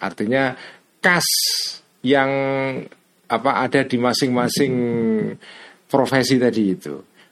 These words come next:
Ma'amalil asli, bersama harta asal, harta pokok. Artinya ini A P B N. Ini A P B N, A P B N turun kepada,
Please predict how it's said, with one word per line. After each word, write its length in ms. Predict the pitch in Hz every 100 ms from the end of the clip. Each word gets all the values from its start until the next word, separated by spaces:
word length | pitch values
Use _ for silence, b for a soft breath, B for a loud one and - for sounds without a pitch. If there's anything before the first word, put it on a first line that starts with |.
| -
Ma'amalil 720 | 131 127 135 143 196 190 165
asli, 400 | 147 143 175 202
bersama 880 | 202 123 123 - 113 107 135 185 196 - -
harta 640 | 117 117 120 139 147 147
asal, 400 | 143 - 85 80
harta 320 | 98 95 101
pokok. 800 | 101 131 123 101 85 - _ _
Artinya 300 | - 95 104
ini 80 | 117
A 160 | 120 117
P 160 | 127
B 240 | 120 - 107
N. 400 | - 104 71 69 - _ B B B B _ -
Ini 160 | 98
A 80 | 127
P 160 | 113 113
B 160 | 107
N, 480 | 95 117 151 160 139
A 80 | 113
P 80 | 113
B 160 | 104
N 240 | 107 139 131
turun 400 | 131 131 151 135
kepada, 720 | 117 113 107 117 123 120 120